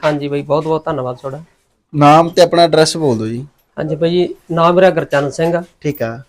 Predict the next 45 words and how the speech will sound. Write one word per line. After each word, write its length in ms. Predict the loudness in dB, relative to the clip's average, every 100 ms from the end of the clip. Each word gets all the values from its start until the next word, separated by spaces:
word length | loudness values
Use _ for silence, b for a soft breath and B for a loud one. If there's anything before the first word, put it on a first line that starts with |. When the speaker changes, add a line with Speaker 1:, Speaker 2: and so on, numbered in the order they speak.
| _
Speaker 1:
ਪਿੰਡ 180 | 0 2
ਕਰਮਗੜ੍ਹ। 520 | 4 2 2 0 0
Speaker 2:
ਹੂੰ। 560 | -6 _ _ -6 -6 -10 _ _ _ _ _ -20 _
ਜ਼ਿਲ੍ਹਾ 220 | 2 6
ਆਪਾਂ 200 | 6 4
ਨੂੰ 120 | 0 0
ਬਰਨਾਲਾ 280 | 0 2
ਪੈਂਦਾ 160 | 4 2
Speaker 1:
ਹਾਂਜੀ, 160 | 2 0
Speaker 2:
ਜੀ? 60 |
Speaker 1:
ਜ਼ਿਲ੍ਹਾ 220 | 4 6
ਬਰਨਾਲਾ। 400 | 6 4 0 -2 -10 _
Speaker 2:
ਤੇ 160 | 0
ਤਹਿਸੀਲ 440 | 0 -4 -6 -4 -4
ਜੀ? 140 | -8 -14 _ _
Speaker 1:
ਤਹਿਸੀਲ 320 | -8 -2 2
ਬਰਨਾਲਾ। 400 | 2 2 -2 -6 _ _ _
Speaker 2:
ਠੀਕ 300 | -4 -4 -4
ਆ। 60 | -16 _ 0
ਨੇੜੇ 280 | 2 4 4
ਪਿੰਡ 240 | 2 0
ਆਪਣੇ 280 | 0 0 -4
ਕਰਮਗੜ੍ਹ 500 | -2 -2 -2 -2 0
ਦੇ 80 | -2
Speaker 1:
ਹਾਂਜੀ। 120 | -2
Speaker 2:
ਹੋਰ 100 | -8
ਕਿਹੜਾ 220 | -4 -4
ਕਿਹੜਾ 220 | -2 -4
ਰਹਿ 140 | -4 -6
ਜਾਂਦਾ 180 | -10
ਜੀ? 220 | -16 _ 2
Speaker 1:
ਨੇੜੇ 280 | 6 8 6
ਆਪਣੇ 340 | 6 4 4
ਸੰਘੇੜਿਆਂ 360 | 4 4 6 4
ਤੋਂ 100 | 2
ਪਹਿਲਾ 320 | 2 6 6
ਰੋਡ 240 | 6 4
ਕਰਮਗੜ੍ਹ 380 | 2 0 2 2
ਨੂੰ 100 | 2
ਆਉਂਦਾ 160 | -2 -6
ਜੀ। 100 | -16 _ _ _
Speaker 2:
ਠੀਕ 220 | -4 -2 -2
ਆ 40 |
ਬਾਈ। 180 | -4 -12 _ _ _ -14
Speaker 1:
ਹਾਂਜੀ। 260 | -14 -14